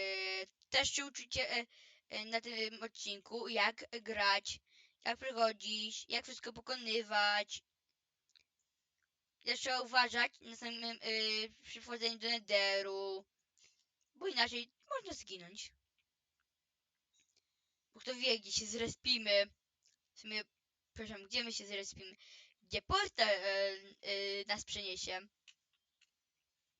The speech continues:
Bo byłoby śmiesznie i by był ubaw, jakbym wpadł od razu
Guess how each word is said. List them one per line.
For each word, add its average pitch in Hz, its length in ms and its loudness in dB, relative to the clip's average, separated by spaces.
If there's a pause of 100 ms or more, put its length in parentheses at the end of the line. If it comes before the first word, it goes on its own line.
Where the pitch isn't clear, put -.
(140)
Bo 370 220 -6
byłoby 220 920 0
śmiesznie 226 1000 -2
i 208 140 -12
by 190 80 -20
był 196 320 -12
ubaw, 202 460 2 (840)
jakbym 208 180 -12
wpadł 226 680 4
od 214 180 -4
razu 370 680 4